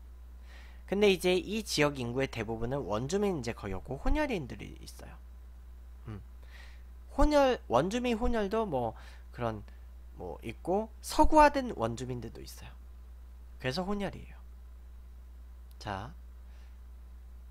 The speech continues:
그렇고요. 그리고, 음, 브라질의 아마조나스주,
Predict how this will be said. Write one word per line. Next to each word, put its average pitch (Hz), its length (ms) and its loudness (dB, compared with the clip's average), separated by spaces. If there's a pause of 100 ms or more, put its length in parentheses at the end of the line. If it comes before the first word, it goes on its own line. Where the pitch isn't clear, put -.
(800)
그렇고요. - 480 -2 (2500)
그리고, 170 500 0 (320)
음, 131 380 -8 (420)
브라질의 214 760 10
아마조나스주, 175 1000 2